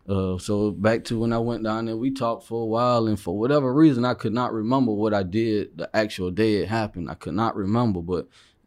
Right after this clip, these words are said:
still, I knew I didn't do that. And so they had me down there a long time, and, uh, finally they let me go again.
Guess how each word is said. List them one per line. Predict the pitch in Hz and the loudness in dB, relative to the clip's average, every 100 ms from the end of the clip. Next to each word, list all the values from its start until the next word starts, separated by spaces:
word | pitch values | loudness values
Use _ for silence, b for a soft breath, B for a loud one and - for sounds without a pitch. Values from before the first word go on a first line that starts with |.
| _ - | _ -18
still, | - 165 160 104 | 0 4 6 6
I | 107 | 6
knew | 135 | 6
I | 113 | 8
didn't | 117 98 | 6 4
do | 82 | -2
that. | 73 127 156 - - _ _ _ - | 0 2 2 0 -8 _ _ _ -10
And | 85 | -8
so | 92 95 | -4 0
they | 123 | 2
had | 120 113 | 2 0
me | 113 | -2
down | 107 104 | -2 0
there | 98 | 0
a | 92 | 0
long | 85 104 110 104 | 0 0 0 0
time, | 87 82 85 87 80 - - | -2 -4 -4 -8 -10 -18 -10
and, | 85 85 82 | -8 -6 -6
uh, | 82 82 | -6 -6
finally | 101 104 113 | -4 -2 0
they | 110 156 | 0 0
let | 180 165 | 0 0
me | 156 | 0
go | 143 147 | 2 0
again. | 143 110 120 | 0 0 0